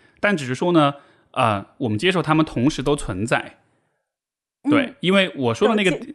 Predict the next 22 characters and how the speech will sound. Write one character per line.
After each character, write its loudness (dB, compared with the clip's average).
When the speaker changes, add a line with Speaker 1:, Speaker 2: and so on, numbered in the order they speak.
Speaker 2:
要 -4
去 -6
接 0
受 2
它。 -6
Speaker 1:
对， 2
对， 0
对， -2
因 0
为 4
我 0
说 0
的 4
点 -2
是 -8
在 2
于， 2
如 -2
果 0
你 4
认 2
为 2